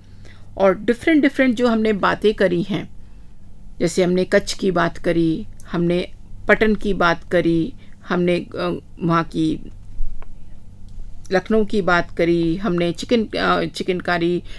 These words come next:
क्या कसूती की बात करी, तो ये different different states जो हैं काफ़ी दूरी पे है। बंगाल और कर्नाटक आप सोच सकते हैं दो अलग-अलग, तो दो अलग-अलग कढ़ाइयों के लिए धागे भी अलग-अलग हैं। अब धागे, मैंने रंग भी बात करी, तो किसी में आप देखेंगे ब-, जैसे basic color जब हम बात कर रहे थे,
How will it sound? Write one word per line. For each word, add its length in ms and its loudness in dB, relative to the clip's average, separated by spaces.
क्या 100 0
कसूती 480 0
की 160 6
बात 300 10
करी, 200 0
तो 140 2
ये 100 8
different 460 2
different 380 2
states 460 0
जो 100 4
हैं 220 0
काफ़ी 300 2
दूरी 280 0
पे 120 -2
है। 80 2
बंगाल 540 4
और 120 2
कर्नाटक 600 0
आप 120 0
सोच 200 -4
सकते 280 -4
हैं 100 -2
दो 80 2
अलग-अलग, 520 -2
तो 180 6
दो 380 2
अलग-अलग 640 4
कढ़ाइयों 480 2
के 140 -2
लिए 180 0
धागे 540 4
भी 280 0
अलग-अलग 600 -4
हैं। 240 -14
अब 120 0
धागे, 420 4
मैंने 260 6
रंग 220 4
भी 100 2
बात 280 2
करी, 260 2
तो 140 0
किसी 320 -2
में 140 2
आप 120 2
देखेंगे 380 4
ब-, 160 0
जैसे 340 2
basic 400 4
color 200 6
जब 220 0
हम 140 2
बात 260 0
कर 120 0
रहे 80 -2
थे, 240 -8